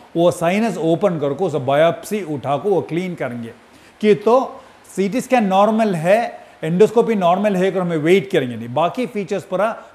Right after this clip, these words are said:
बहुत suggestive रहे तो वो आने का पहले कितना जल्दी निकाले कि उतना को अच्छा। एक बार उसका action आना शुरू होगा तो बहुत fast होको, rapid होको, वो spread होगा उसको वास्ते।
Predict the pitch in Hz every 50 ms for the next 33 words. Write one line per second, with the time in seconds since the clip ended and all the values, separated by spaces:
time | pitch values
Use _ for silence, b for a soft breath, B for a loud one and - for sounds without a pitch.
0 | B - 170 202 220 214 - - 190 165 165 165 220 220 220 - 254 240 208 175
1 | 151 151 147 135 123 - - 139 165 214 - - B B B B 175 165 156 190
2 | 226 202 226 220 214 208 151 175 175 180 190 185 - 180 - - - - 262 233
3 | 175 180 180 185 185 180 208 180 170 156 - 170 165 165 156 147 156 196 208 175
4 | 151 - - 170 151 139 127 123 - - 123 110 - B B B B B 175 160
5 | 151 170 247 254 226 - - 208 170 160 165 160 - - 233 208 170 151 - -
6 | - 160 175 185 202 214 - - - 220 240 254 196 185 175 156 139 139 135 113
7 | 170 190 196 - B B B B - 170 220 220 226 - - - - 170 196 214
8 | 196 - - 170 156 180 170 151 151 156 160 165 170 160 147 139 123 180 196 185
9 | - B B B - 170 170 151 - - - 180 185 175 160 - 139 120 113 107
10 | - - 160 156 - - 175 143 123 - - -